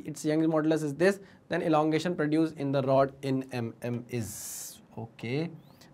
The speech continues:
देखिए भाई, सिंपल सी बात है, मुझे पता है कि जो modulus of elasticity होती है वो क्या होता है? स्ट्रेस upon strain होता है। स्ट्रेस क्या होता है? force upon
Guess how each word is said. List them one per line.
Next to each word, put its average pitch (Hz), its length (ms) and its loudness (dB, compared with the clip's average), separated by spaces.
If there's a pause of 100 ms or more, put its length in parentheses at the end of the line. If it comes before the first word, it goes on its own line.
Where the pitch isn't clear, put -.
देखिए 127 260 0
भाई, 113 120 -2
सिंपल 123 360 -4
सी 135 120 -4
बात 117 260 0
है, 139 120 -6 (540)
मुझे 143 160 2
पता 160 280 8
है 160 200 4 (380)
कि 170 60 -4
जो 170 100 2
modulus 180 500 8
of 175 80 0
elasticity 170 560 4
होती 156 220 0
है 160 100 2
वो 160 140 0
क्या 156 140 4
होता 143 260 4
है? 160 60 4
स्ट्रेस 175 440 2
upon 139 380 0
strain 120 280 -4
होता 104 180 -10
है। - 100 -14 (460)
स्ट्रेस 175 280 4
क्या 175 160 8
होता 165 280 8
है? 175 80 4 (100)
force 175 320 0
upon 147 420 2